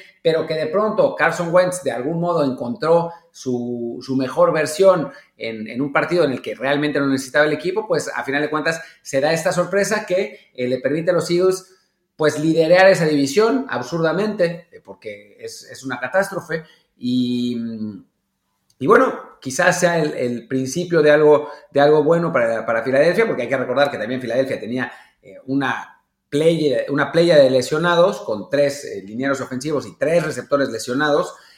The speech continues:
eh, y a final de cuentas, pues, consiguen el triunfo. Wentz vuelve a, a darle esperanza a los, a los seguidores del equipo, y por el lado de San Francisco, pues, la parte positiva es que parece que Garoppolo vuelve pronto,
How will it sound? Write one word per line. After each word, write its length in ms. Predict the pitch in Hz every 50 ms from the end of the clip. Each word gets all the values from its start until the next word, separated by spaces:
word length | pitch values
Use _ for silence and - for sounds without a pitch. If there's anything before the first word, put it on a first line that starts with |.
| _ _ -
eh, 160 | 107 107 110
y 340 | 107 110 123 - 117 123 123
a 80 | 117
final 220 | - - 131 147 151
de 60 | 151
cuentas, 340 | 160 160 147 - 131 - - - - _ _ -
pues, 120 | 139 -
consiguen 360 | - 143 139 135 165 190 185
el 120 | 180 170 175
triunfo. 800 | 180 196 202 190 - 190 214 214 214 - - - _ _ _ _ _
Wentz 680 | - 143 135 139 165 185 190 185 - - - - _ _ _ _ _ _ _
vuelve 540 | 131 123 131 165 180 196 202 196 196 175
a, 340 | 151 139 139 131 - - 127
a 60 | 127
darle 260 | 131 151 151 151 170 160
esperanza 460 | 160 - 165 156 165 170 165 165 147
a 20 |
los, 300 | 131 123 113 104 - -
a 100 | - -
los 160 | 113 104 101
seguidores 400 | - 110 110 117 135 147 156 151
del 100 | 160 160
equipo, 440 | 160 - - 170 165 170 208 226 220 - - - _ -
y 220 | 175 190 226 233
por 200 | - - 160 135
el 60 | 131
lado 160 | 143 156 170
de 40 | 170
San 160 | 160 185 180
Francisco, 520 | 180 196 196 196 220 214 214 - 226 233 - - - - - _
pues, 420 | - 147 143 - - - _ _ _
la 200 | - 135 131 -
parte 300 | - 190 196 190 - 208
positiva 580 | - - 175 165 - 180 175 170 202 220 214 196
es 140 | 175 147 -
que 340 | - 156 143 - - - _ -
parece 320 | 123 135 160 160 175 170
que 100 | 165 160
Garoppolo 460 | 160 160 165 175 180 180 165 143 127
vuelve 280 | 120 135 147 160 165 160
pronto, 460 | 160 185 190 190 185 180 - 202 202